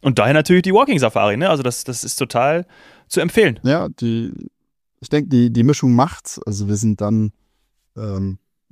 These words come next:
Speaker 2: weitergezogen, äh, zu einem, einem Camp in der Serengeti, äh,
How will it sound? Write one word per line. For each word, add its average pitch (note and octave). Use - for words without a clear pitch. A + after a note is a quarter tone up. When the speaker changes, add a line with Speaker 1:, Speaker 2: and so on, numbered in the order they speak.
Speaker 2:
weitergezogen, A2+
äh, -
zu -
einem, F#2+
einem F#2
Camp A#2
in -
der G#2+
Serengeti, G#2
äh, -